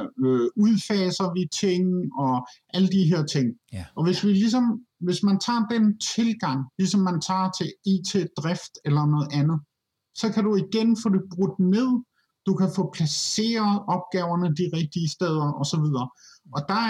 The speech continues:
Speaker 1: er altså, jamen, der har du bare umiddelbart, ja, i iso syvogtyve syv hundrede et nogle ting for æren, ikke?
Speaker 2: Ja.
Speaker 1: Fordi,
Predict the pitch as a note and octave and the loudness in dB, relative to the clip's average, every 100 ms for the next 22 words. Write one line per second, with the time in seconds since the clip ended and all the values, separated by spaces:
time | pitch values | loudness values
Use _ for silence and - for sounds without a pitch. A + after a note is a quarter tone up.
0 | G#3 F#3+ F3+ D#3 F3+ E3 D#3 D#3 - _ | 0 0 -2 -2 -2 0 0 -2 -4 _
1 | _ _ _ D#3 D#3+ E3 G3 G#3 G3+ G3+ | _ _ _ 0 2 0 2 2 2 2
2 | F#3 G3+ A3+ A3 F#3 E3+ E3+ E3+ E3+ E3 | 2 4 4 4 0 -2 -4 -4 -6 -6
3 | - F3 F3+ E3+ E3+ D#3+ G#3+ G#3+ G3 A3 | -2 -2 0 -2 -2 -2 0 0 0 0
4 | G#3 - G#3 G3 G3 D#3+ G3 - - _ | 0 2 2 4 4 2 -2 -4 -14 _
5 | _ F3 F#3 F3+ - G#3+ G#3 G#3 - E3+ | _ 0 2 2 2 2 2 0 -4 -2
6 | F3 F3+ G3+ A#3 - _ _ _ F#3 G3 | -2 0 2 0 -4 _ _ _ 0 2
7 | G3+ | 2